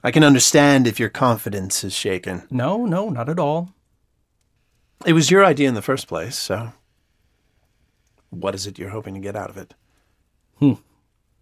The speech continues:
Speaker 2: Hmm. <laughs> I know. I win. You perform as my apprentice in my act at the fair.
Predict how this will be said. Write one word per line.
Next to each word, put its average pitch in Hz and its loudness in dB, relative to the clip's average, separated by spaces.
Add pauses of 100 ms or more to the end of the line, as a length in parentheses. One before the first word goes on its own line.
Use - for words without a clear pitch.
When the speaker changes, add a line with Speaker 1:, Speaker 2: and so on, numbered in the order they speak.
(1500)
Speaker 2:
Hmm. 107 -4 (420)
<laughs> - -20
I - 4
know. 127 -4 (1300)
I 202 4
win. 160 0 (360)
You 139 -4
perform 139 2
as 120 0
my 123 4
apprentice 123 -4
in 113 -6
my 110 -2
act 117 -4
at 101 -10
the 120 -10
fair. - -12